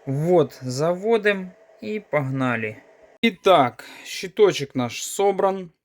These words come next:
Включаем данный щиток в сеть. Тут у нас все, все отключено. Подключаем двести двадцать. Пошел отсчет.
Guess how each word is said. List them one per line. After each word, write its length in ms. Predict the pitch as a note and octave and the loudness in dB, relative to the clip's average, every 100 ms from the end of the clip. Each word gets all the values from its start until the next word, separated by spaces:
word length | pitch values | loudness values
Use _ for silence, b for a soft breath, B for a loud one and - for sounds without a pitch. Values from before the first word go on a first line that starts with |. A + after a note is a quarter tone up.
| _ _ _ _ _ _ _ _ _ _ _ _ _ _ _ | _ _ _ _ _ _ _ _ _ _ _ _ _ _ _
Включаем 1000 | - C3 F#3 - G#3+ F3+ B2+ G#2 F#2+ - _ _ | -2 2 2 2 2 4 2 0 -6 -20 _ _
данный 440 | B2 B2+ A#2+ A2 G#2 | -6 -4 -4 -6 -12
щиток 680 | - C#3+ C3+ G3+ G#3 - _ _ _ _ _ _ _ _ _ | -8 -8 -2 0 0 -2 _ _ _ _ _ _ _ _ _
в 60 | - | -8
сеть. 560 | - - E3 E3 - _ _ _ - - - _ - | -6 0 0 -2 -8 _ _ _ -8 -8 -8 _ -10
Тут 200 | D#3+ D3+ | -8 -2
у 60 | |
нас 240 | C#3 C3 - | -2 -2 -6
все, 340 | - - C#3 | -14 -8 -8
все 340 | - - C#3+ | -8 -2 2
отключено. 840 | B2+ - E3 F#3+ G3 G3 G3 G3 F#3 _ _ _ _ _ _ - - _ - | 2 0 -4 -2 -4 -6 -4 -4 -6 _ _ _ _ _ _ -14 -14 _ -4
Подключаем 960 | B2+ B2 - D3 C#3 - C3 B2 A#2 A2+ | -2 -2 0 0 0 2 2 2 -4 -4
двести 400 | C3+ B2+ - A#2 | -2 -2 -4 -14
двадцать. 640 | A#2 C#3 D#3 - F3+ _ _ _ _ _ _ _ _ _ _ - - - _ _ _ _ _ _ _ _ _ _ _ _ - | -2 0 0 -4 -14 _ _ _ _ _ _ _ _ _ _ -20 -20 -20 _ _ _ _ _ _ _ _ _ _ _ _ -4
Пошел 460 | C3+ C3 C#3 B2 A#2+ | -4 -2 -2 0 -2
отсчет. 540 | A#2 - D3 D#3 | -6 -8 -4 -4